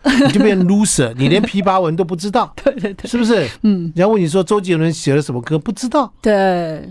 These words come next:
Speaker 1: 你不是训
Speaker 2: 青花瓷没听过，
Speaker 1: 青花瓷啊？
Speaker 2: 嗯，就 low 了。
Speaker 1: 什么词？啊？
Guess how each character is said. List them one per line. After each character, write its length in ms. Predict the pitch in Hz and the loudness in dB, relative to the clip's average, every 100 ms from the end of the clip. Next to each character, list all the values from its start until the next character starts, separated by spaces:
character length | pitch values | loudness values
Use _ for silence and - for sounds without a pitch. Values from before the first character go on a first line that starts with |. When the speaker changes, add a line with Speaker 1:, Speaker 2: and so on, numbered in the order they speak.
| 160 | -2
Speaker 1:
你 40 | |
不 20 | |
是 40 | 127 | 4
训 80 | 277 | 6
Speaker 2:
青 100 | 320 | 6
花 120 | 302 | 4
瓷 180 | 127 208 | 0 0
没 160 | 202 | 0
听 220 | 208 233 | 2 2
过， 200 | 240 233 208 | 4 4 4
Speaker 1:
青 140 | 233 | 4
花 200 | 226 220 | 6 4
瓷 100 | 208 | 4
啊？ 200 | 202 175 | 4 4
Speaker 2:
嗯， 60 | 220 | 4
就 40 | |
low 60 | 214 | 0
了。 60 | 196 | -2
Speaker 1:
什 160 | 170 | 2
么 80 | 196 | 2
词？ 320 | 240 127 170 - 247 254 | 4 2 0 -2 0 0
啊？ 160 | 165 | 0